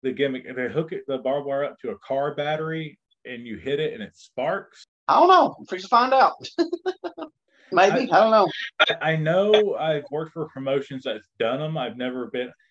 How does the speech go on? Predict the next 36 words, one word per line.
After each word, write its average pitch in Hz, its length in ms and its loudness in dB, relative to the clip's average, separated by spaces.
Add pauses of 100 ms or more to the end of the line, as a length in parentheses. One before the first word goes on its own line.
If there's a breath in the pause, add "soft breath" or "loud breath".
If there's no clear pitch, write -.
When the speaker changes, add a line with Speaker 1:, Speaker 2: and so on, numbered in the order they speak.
(100)
Speaker 1:
well, 156 160 4
excuse 147 260 -4
me, 120 140 -12
I've 135 120 -2
seen 147 180 -6
barbed 139 260 0
wire 127 280 -2
ca-, - 240 -6
or 127 140 -4
excuse 120 220 -12
me, 110 180 -10
uh, 101 280 -10 (440)
electronic 131 720 -2
ca-, 123 160 -14 (180)
or 127 80 -12
electrified 131 540 -4
cage 131 340 -2
matches. 92 320 -16 (240)
Speaker 2:
Okay, 240 320 6 (240)
she 294 160 -2
said 294 260 6
a - 40 -8
drop 294 260 6
toe 285 380 8
floated 262 260 2
into 254 160 -2
a 240 80 0
headlock 214 300 0 (540)
in 240 80 -8
a 220 100 -8
death 220 280 2
match. 160 300 -8
What 302 220 0
the - 100 -20
crap, 311 420 8
man? 277 380 0